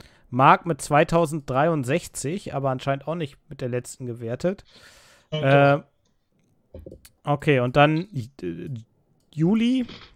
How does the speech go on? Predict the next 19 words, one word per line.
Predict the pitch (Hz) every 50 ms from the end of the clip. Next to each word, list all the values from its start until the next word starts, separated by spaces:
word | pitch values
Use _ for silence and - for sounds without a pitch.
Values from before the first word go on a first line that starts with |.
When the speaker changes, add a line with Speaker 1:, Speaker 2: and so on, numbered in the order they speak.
| _ _ -
Speaker 1:
Juli | - 156 151 156 151 160 170 175 185 190 196 - _ 147
mit | - 139 139 -
tausendachthundertdreiundsechzig | - 151 160 170 151 160 160 139 147 - - - 151 139 139 131 135 - _ _ _ _ _ _ _ - - 117 127 127 135 147 143 120 123 120 - - - - 113 -
Punkten. | - - 117 110 107 _ - 110 110 113 _ - - _ - - - - _ - - _ -
Ähm, | - 117 117 117 120 117 127 131
falls | - - 156 165 165 -
ihr | 175 170 160
abweichende | 180 175 - 165 156 147 147 151 139
Ergebnisse | 131 131 139 147 143 143 135 - 135
habt, | 127 - - -
dann | 127 123 123
bitte, | - - 139 135 147 135 131 131 - -
ähm, | 135 131 127 120 117 120 117 113 113 117 - _ _ _ _ _ _ _ _ _ _ _ _ _ _ _ _ _ _ - - - - - _ _ _ _ _ _ _ _ _ _ _ _ _ _ _ -
dann | - 123 123 127 117
bitte, | - - 131 - 139 127 120 117 117 -
ähm, | 110 113 113 113 113 110 110 107 104 113 123 _
mal | - 127 117 110 113 110
im | 110 117
Chat | 113 - - - 127 120 - - - _